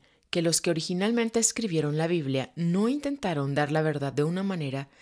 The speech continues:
que todo el que quisiera pudiera leerla. Nada estaba tan lejos de su mente que escribir un libro abierto sobre Dios.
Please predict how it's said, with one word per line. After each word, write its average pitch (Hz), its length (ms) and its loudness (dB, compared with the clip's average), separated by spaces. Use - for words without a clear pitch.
que 202 120 2
todo 269 280 4
el 285 120 4
que 254 140 -4
quisiera 165 680 0
pudiera 143 360 -4
leerla. 131 520 -8
Nada 160 340 2
estaba 143 440 0
tan 185 220 -2
lejos 175 320 0
de 165 80 -2
su 185 160 -4
mente 196 320 0
que 180 80 -2
escribir 180 540 -2
un 247 180 -2
libro 202 300 0
abierto 139 420 0
sobre 135 300 -8
Dios. 131 400 -4